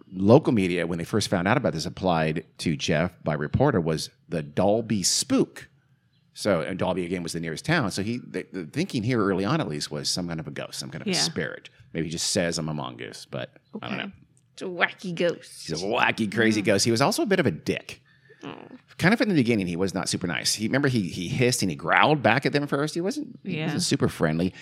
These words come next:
Speaker 1: His voice was not only high-pitched, but almost sort of aggressive.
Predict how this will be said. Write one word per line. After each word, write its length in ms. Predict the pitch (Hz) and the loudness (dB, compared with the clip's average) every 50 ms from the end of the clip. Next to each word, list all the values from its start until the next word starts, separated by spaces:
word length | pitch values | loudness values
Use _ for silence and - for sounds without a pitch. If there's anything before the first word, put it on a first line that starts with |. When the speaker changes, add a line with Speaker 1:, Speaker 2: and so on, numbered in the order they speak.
| - - - - - | -18 -18 -18 -8 0
Speaker 1:
His 120 | 123 117 123 | 2 2 6
voice 260 | 151 180 208 - - | 6 6 6 6 4
was 220 | 117 95 - - | 2 2 0 -4
not 200 | - - 110 143 | -4 0 2 4
only 120 | 151 139 110 | 4 4 4
high-pitched, 540 | 95 120 120 98 - - 120 110 - - | 6 6 6 6 4 4 2 2 2 2
but 80 | - 71 | -2 -2
almost 380 | 69 92 123 156 160 156 - - | 0 0 0 -2 -2 -4 -4 -4
sort 120 | - 90 | -2 -2
of 80 | 90 76 | 0 -2
aggressive. 680 | 71 - - - 78 85 87 - - - - - - | -4 -8 -6 -4 -4 -2 -2 -2 -4 -4 -12 -20 -20